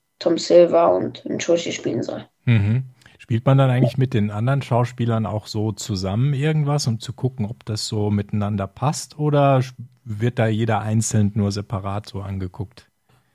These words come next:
Speaker 1: Nee, also meistens, äh, sind's Szenen, die man zusammenspielt
Speaker 2: Mhm.
Speaker 1: mit seiner Schwester oder mit Tom Silver.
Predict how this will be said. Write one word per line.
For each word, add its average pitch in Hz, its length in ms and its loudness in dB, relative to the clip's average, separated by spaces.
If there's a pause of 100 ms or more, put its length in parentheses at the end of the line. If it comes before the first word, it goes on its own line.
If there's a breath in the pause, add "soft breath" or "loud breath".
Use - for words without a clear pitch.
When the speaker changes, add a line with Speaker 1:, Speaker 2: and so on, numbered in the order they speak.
(480)
Speaker 1:
Nee, 190 340 8
also 180 240 8
meistens, 208 800 4
äh, 185 360 10
sind's 185 380 -2
Szenen, 185 540 2 (120)
die 180 100 -4
man 175 200 0
zusammenspielt 208 880 0
Speaker 2:
Mhm. - 200 0
Speaker 1:
mit - 120 -4
seiner 320 200 -4
Schwester 190 600 6
oder - 160 -6
mit 170 160 -12
Tom - 200 -10
Silver. 208 480 2